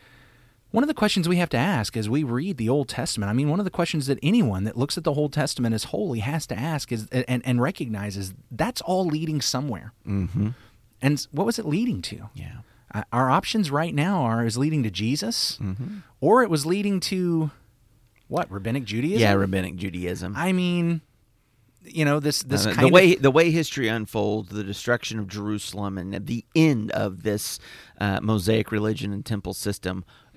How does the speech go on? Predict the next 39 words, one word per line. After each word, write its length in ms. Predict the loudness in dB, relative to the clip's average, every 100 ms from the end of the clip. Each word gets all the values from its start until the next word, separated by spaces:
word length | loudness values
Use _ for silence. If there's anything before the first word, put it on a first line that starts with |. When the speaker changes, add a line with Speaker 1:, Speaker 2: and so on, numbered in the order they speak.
| -20 _
Speaker 2:
it 180 | -2 0
was 160 | 2
either 200 | 4 6 6
<laughs> 0 |
leading 360 | 6 4 0
to 80 | -4
Christianity 720 | -4 -6 -4 -2 0 0 0
and 120 | -2 -2
Jesus, 500 | -4 -4 -6 -8 -6
or 220 | -6 -4
it's, 340 | -6 -8 -10 -8 -6
it's 180 | -4 -2
leading 280 | -2 -2
to 80 | -4
Rabbinic 380 | -4 -4 -4 -4
Judaism. 600 | -6 -4 -6 -6 -8 -10 -14 -16 -16 -8
Speaker 1:
Yeah, 300 | 0 0 0 -2
that 160 | 0
Speaker 2:
Yeah. 140 | 0 -2 -10 -6
Speaker 1:
without 340 | -2 2 2 0
a 40 |
temple, 460 | 0 -2 -2 -4 -6 -10
Speaker 2:
Yeah. 240 | -10 -10 -10 -6
Speaker 1:
without 400 | -4 0 -2 -2
sacrifice, 720 | -2 -2 -4 -6 -6 -6 -8
without, 200 | -10 -10
mm. 260 | -8 -6 -6
Speaker 2:
And 140 | -8 -2
kinda 220 | 0 0 2
allegorizing 580 | 0 2 2 2 0 -4
and 80 |
spiritualizing 640 | -4 0 0 0 -4 -4 -4
everything 280 | -4 -4 -4
we'd 160 | -4
seen 200 | -4 -6
till 140 | -4 -4
now. 360 | -2 -2 0 0
And 60 |
Speaker 1:
Yeah. 260 | 2 0